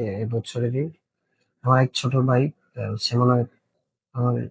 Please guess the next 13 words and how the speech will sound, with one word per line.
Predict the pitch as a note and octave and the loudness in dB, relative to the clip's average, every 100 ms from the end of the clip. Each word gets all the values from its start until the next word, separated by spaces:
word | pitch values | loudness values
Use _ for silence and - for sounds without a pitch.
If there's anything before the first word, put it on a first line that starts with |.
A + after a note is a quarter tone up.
| - | 0
এই | C3+ | 4
বি-, | B2+ A#2+ | 4 4
একই | C3+ C#3 | 2 4
ভিডিও | C3 B2+ C3 | 4 4 2
দুই | C3+ B2 B2 | 0 0 2
হাজার | A#2 | 4
বাইশ | A#2 A#2+ - | 2 0 -2
সালেও | C3 B2+ C3 C3 | -2 -2 -4 -6
সে | - | -8
আমার | A#2+ A2+ | -8 -8
সাথে | A#2 A#2 - | -6 -6 -4
ছিল। | C3 C#3 C#3+ _ _ _ _ _ _ | -2 -2 -4 _ _ _ _ _ _
আহ, | G#2 | -6